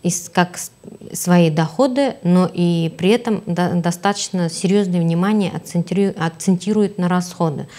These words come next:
То есть в любом случае он работает на положительный результат. А все-таки, м,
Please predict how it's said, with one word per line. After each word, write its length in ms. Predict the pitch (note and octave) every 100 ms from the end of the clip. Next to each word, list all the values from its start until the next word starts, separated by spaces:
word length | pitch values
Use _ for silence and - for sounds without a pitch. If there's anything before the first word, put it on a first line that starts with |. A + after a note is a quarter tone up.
| - -
То 80 | -
есть 140 | F#3+ E3+
в 80 |
любом 320 | F#3 G3 B3 C4
случае 460 | - A3 - A#3+
он 180 | - F#3
работает 500 | F3 D#3+ F3+ - F#3
на 80 | E3+
положительный 720 | E3 E3 E3 F3 F3+ F3+ F3+
результат. 580 | F3 E3+ F#3+ F3 E3 D3+ - - - - - - - - - - -
А 500 | E3 F3 F3 E3+ E3+
все-таки, 880 | - - A3+ A3+ A3 G#3 G3 F#3 - - -
м, 1400 | - - - - - - - F3+ F3+ F3 F3 F3 F3